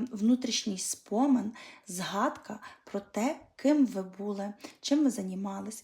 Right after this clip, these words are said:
якими талантами ви наповнені. І саме в медитації ви получаєте ці ключі, ці інсайти, які вам дають, е, як інструкцію в подальшому житті.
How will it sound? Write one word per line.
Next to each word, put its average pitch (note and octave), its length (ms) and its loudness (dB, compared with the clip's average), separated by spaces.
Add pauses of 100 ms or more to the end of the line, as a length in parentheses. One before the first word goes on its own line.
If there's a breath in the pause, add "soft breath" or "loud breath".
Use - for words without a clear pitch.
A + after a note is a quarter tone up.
якими D#4 360 0
талантами A3 600 -2
ви G3 200 -4
наповнені. G3+ 800 -4 (460 loud breath)
І A#3 80 0
саме A#3 460 0
в F3 140 -8
медитації A3+ 920 -2 (140)
ви A3 160 -4
получаєте G#3 800 -6
ці - 300 -8
ключі, - 880 -6
ці - 280 -6
інсайти, G#3+ 680 -6 (480 loud breath)
які G#3 460 -2
вам G3 560 -4
дають, A3+ 720 -6 (640 loud breath)
е, G3+ 440 -4 (280)
як G3 360 -2
інструкцію G#3+ 920 -6 (220 loud breath)
в - 160 -20
подальшому F#3+ 800 -6 (400 loud breath)
житті. - 640 -4